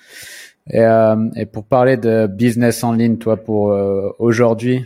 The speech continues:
c'est, euh, ce serait quoi ton conseil à une personne qui, euh, qui se lance dans n'importe quoi ? Qu'est-ce que, euh, toi, avec ton, ton,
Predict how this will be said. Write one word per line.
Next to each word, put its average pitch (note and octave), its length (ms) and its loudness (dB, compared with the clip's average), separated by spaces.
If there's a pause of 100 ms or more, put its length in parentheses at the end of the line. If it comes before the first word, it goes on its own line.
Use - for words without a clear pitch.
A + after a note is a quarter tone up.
(140)
c'est, F#2+ 280 -6
euh, F2+ 360 -6
ce - 140 -12
serait A2 240 -4
quoi A#2 160 2
ton G#2+ 160 -6
conseil G#2+ 400 -4
à G2 40 0
une F#2 120 -6
personne G2 420 -4
qui, F#2 320 -8
euh, F2 280 -4
qui - 180 -16
se - 180 -12
lance F#2+ 480 -10
dans F#2+ 100 -8
n'importe F2+ 420 -10
quoi ? F#2 260 -12 (560)
Qu'est-ce G#2+ 220 -6
que, - 120 -6
euh, G#2+ 380 2
toi, A2 320 0
avec G2+ 320 -2
ton, G#2 360 -6
ton, G2+ 420 -8